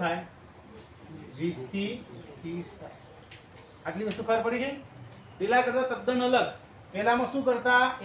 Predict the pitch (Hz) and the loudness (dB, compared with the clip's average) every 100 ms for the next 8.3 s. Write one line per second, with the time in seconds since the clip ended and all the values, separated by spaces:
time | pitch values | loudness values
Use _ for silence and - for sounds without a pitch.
0 | 220 240 233 240 240 247 247 240 240 254 | -2 0 4 4 4 0 -2 0 0 0
1 | 202 220 226 240 226 226 226 226 240 247 | -2 -4 -4 -4 -2 0 4 4 4 2
2 | 220 240 233 220 226 226 226 233 233 240 | 4 4 4 0 -4 -2 0 0 0 -4
3 | 254 247 - - 165 185 190 240 - 208 | -4 -6 -14 -14 -2 -2 -2 -6 -6 -6
4 | 202 233 220 220 - 214 185 143 123 - | -4 0 2 0 -2 -4 -4 -4 -10 -14
5 | - 185 202 226 214 233 233 226 233 226 | -2 2 2 2 0 0 0 0 -2 -2
6 | 196 151 131 - - 175 208 285 311 185 | -2 -4 -8 -12 -4 2 8 8 8 -2
7 | - - - - - 175 214 226 240 233 | -8 -20 -20 -16 -4 0 4 6 6 6
8 | 202 - 233 | -2 -4 -4